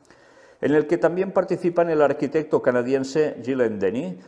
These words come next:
un centenar de estudiantes de la Universidad Estatal de Pensilvania, la Universidad La Sapienza de Roma,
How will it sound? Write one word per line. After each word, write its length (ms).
un 180
centenar 540
de 100
estudiantes 600
de 80
la 80
Universidad 580
Estatal 420
de 100
Pensilvania, 800
la 140
Universidad 680
La 160
Sapienza 640
de 220
Roma, 500